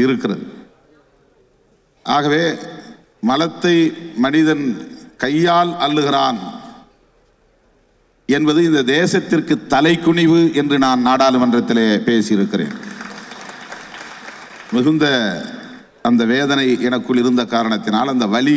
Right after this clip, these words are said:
இருந்த காரணத்தினால், இந்த காட்சி அமைப்பு ஒவ்வொன்றும் என் கண்களை கலங்கச் செய்தது. கட்டுப்படுத்த முடியாத அளவுக்கு உள்ளபடியே நான் அதில் என்னை ஈடுபடுத்திக் கொள்ளக்கூடிய ஒரு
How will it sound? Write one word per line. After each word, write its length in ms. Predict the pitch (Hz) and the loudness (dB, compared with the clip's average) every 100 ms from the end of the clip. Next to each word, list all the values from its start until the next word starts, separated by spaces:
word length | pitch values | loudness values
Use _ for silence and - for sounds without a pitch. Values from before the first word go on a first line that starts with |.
| 139 | 2
இருந்த 200 | 123 113 110 | 2 0 0
காரணத்தினால், 640 | 113 107 101 101 113 127 85 - - - - - _ _ _ _ - _ _ _ _ _ _ _ - | 0 0 0 0 0 0 -2 -6 -12 -16 -20 -20 _ _ _ _ -20 _ _ _ _ _ _ _ -2
இந்த 140 | 123 131 123 107 107 - - | 0 2 0 -2 -6 -6 0
காட்சி 400 | 147 160 - 160 | 0 0 0 0
அமைப்பு 280 | 139 135 110 120 | 0 -2 0 2
ஒவ்வொன்றும் 520 | 127 131 127 135 120 95 80 - - - - - _ _ _ 107 | 2 2 2 2 2 0 -2 -8 -14 -20 -20 -20 _ _ _ 0
என் 160 | 113 104 107 117 | 2 0 -2 -2
கண்களை 380 | 123 127 120 104 85 - | 0 2 2 0 -2 -2
கலங்கச் 420 | 113 123 117 - | -2 0 -2 0
செய்தது. 380 | 101 95 90 110 107 - - - - _ - _ _ _ _ _ _ _ _ _ _ - | -2 0 0 0 -2 -4 -12 -18 -20 _ -20 _ _ _ _ _ _ _ _ _ _ -8
கட்டுப்படுத்த 520 | 117 117 131 139 131 131 | -4 -2 -2 -2 0 2
முடியாத 300 | 123 123 117 113 | 2 2 2 2
அளவுக்கு 320 | 135 135 - 127 | 2 0 2 2
உள்ளபடியே 320 | 120 120 117 | 4 2 2
நான் 180 | 117 110 | 2 2
அதில் 240 | 104 101 87 78 - - - - _ _ _ _ _ _ _ _ _ _ _ 107 | 2 0 -2 -6 -10 -16 -20 -20 _ _ _ _ _ _ _ _ _ _ _ -2
என்னை 220 | 113 110 101 85 98 123 | 2 2 2 0 0 2
ஈடுபடுத்திக் 460 | 127 120 101 104 | 2 2 0 0
கொள்ளக்கூடிய 1040 | 107 101 98 82 69 - - - - 104 104 | 2 2 2 -2 -6 -12 -18 -12 -2 2 2
ஒரு 100 | 92 | 2